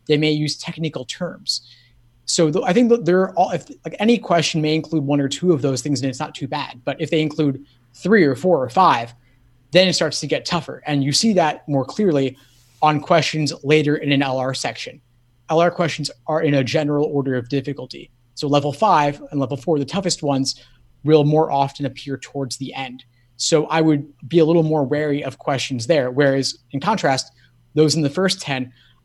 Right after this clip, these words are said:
I would be mo-, more likely to trust my instincts and blast through them. But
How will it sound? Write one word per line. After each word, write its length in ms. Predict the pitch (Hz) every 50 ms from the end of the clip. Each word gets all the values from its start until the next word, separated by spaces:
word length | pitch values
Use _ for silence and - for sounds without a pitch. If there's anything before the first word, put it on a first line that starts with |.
| _ -
I 80 | 160 151
would 100 | 151 147
be 100 | 139 160
mo-, 240 | 156 151 156 160 -
more 180 | 175 143 143 143
likely 220 | 143 139 - 151
to 60 | 131 123
trust 340 | - - - 160 147 -
my 100 | 151 139 139
instincts 420 | - 151 143 - - 151 139 -
and 120 | 147 131 120
blast 340 | 135 131 123 120 - -
through 160 | - 135 135 123
them. 260 | - - - 120 -
But 200 | - 135 120 -